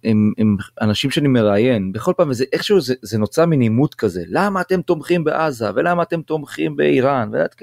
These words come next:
זה תמיד, מהר מאוד זה מגיע לשם. אבל אז התחלתי לעסוק בעניין הזה של החברה הערבית, ומצאתי את עצמי בשיחה מרתקת עם יוסף חדד, שאתה בטח מכיר,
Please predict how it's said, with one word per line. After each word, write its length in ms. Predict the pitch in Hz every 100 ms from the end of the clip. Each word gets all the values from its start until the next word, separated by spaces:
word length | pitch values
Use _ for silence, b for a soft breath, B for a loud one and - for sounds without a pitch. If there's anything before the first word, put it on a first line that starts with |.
| 185
זה 140 | 165 175
תמיד, 360 | - 175 175 - -
מהר 260 | 151 160
מאוד 220 | 165 147 120
זה 100 | 107
מגיע 280 | 98 101
לשם. 280 | 92 90 - 92 _ _ B B B B B B B _ -
אבל 260 | 110 123 123 -
אז 200 | 226 240
התחלתי 400 | 208 - 190 185
לעסוק 440 | 143 120 - 135 113
בעניין 340 | 107 95 95
הזה 140 | 92 87
של 240 | - 92
החברה 440 | 90 85 92 92
הערבית, 440 | 90 85 82 95 123 _ _ _ _ _ _ -
ומצאתי 400 | 110 110 180 180
את 100 | 147
עצמי 220 | 123 131
בשיחה 380 | 113 - 110 131
מרתקת 520 | 123 107 123 117 110
עם 120 | 101
יוסף 260 | 104 - -
חדד, 320 | 101 92 101
שאתה 200 | - 92
בטח 280 | 98 98 98
מכיר, 400 | 95 - 95